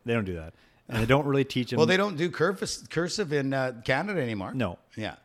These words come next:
Speaker 1: And they don't even really teach them the spelling, she was saying.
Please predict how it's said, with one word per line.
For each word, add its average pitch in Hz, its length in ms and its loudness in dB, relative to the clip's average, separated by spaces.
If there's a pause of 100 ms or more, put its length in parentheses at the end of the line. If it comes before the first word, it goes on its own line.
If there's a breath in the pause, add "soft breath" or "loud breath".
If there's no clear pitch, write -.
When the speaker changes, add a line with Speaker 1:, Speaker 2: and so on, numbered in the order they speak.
(100)
Speaker 1:
And 131 100 0
they 135 60 4
don't 143 180 2
even 127 340 0
really 123 280 2
teach - 420 -6
them 107 460 -2
the 98 100 -8
spelling, 104 500 -4
she - 140 -6
was 92 140 -6
saying. 85 260 -8